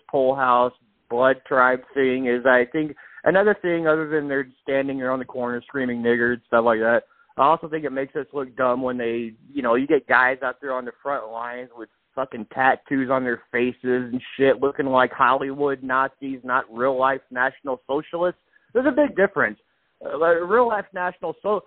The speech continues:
like, you look at, like, the nineteen thirties, nineteen forties National Socialists, they're clean cut guys, they're fit guys, they're clean cut, they're well groomed. You don't see any of those guys with fucking shaved heads and tattoos all over their face. That's what Hollywood Nazis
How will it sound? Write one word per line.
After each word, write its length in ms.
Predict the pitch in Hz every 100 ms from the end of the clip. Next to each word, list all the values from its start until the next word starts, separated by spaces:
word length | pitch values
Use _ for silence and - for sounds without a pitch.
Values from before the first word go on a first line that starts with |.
| _
like, 120 | 170 165
you 180 | 208 254
look 200 | 254 226
at, 100 | 175
like, 220 | 170 -
the 100 | 165
nineteen 480 | 143 180 - 185 175
thirties, 340 | 156 165 175 160
nineteen 340 | 156 170 170 -
forties 320 | 160 160 156
National 480 | 151 160 156 160 147
Socialists, 500 | - 185 - - 202 -
they're 140 | 240
clean 320 | - 185 190 190
cut 180 | - 190 - -
guys, 320 | 160 156 107 113
they're 140 | 165 - _
fit 160 | 185 - -
guys, 320 | 151 151 120
they're 140 | 127 127
clean 300 | - 180 175 -
cut, 200 | 180 156 _
they're 100 | 131
well 340 | 123 165 175 -
groomed. 400 | 170 165 110 113 _ _ -
You 80 |
don't 180 | 185 247 -
see 100 | 185
any 120 | 160
of 60 |
those 180 | 151 139
guys 320 | 127 123 131 139
with 160 | 127 -
fucking 320 | 139 131 - -
shaved 300 | 131 135 127
heads 280 | 117 127 135
and 120 | 120 -
tattoos 480 | 131 110 - 147 123
all 180 | 123 127
over 140 | 127
their 120 | 120
face. 340 | - 135 147 170 _ _ _ _ -
That's 200 | 185 -
what 160 | 233
Hollywood 560 | 175 202 208 165 131 117
Nazis 500 | 110 104 - 120 104